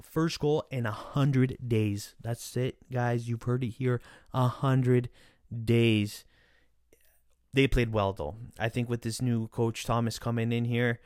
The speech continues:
he's just adding that German flavor to the side. I think he's kind of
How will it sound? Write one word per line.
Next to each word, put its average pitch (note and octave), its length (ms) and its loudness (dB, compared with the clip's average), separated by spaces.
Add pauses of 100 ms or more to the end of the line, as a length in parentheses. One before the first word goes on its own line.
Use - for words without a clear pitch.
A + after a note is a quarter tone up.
(200)
he's B2 200 -4
just - 180 -4
adding A#2 260 2
that A2+ 200 -2
German A#2+ 340 0
flavor A#2 380 -2
to - 120 -8
the A#2 100 -2
side. A2+ 420 0
I A2 160 -4
think A2+ 240 -6
he's A#2+ 180 -10
kind A2+ 160 -4
of A2 220 -8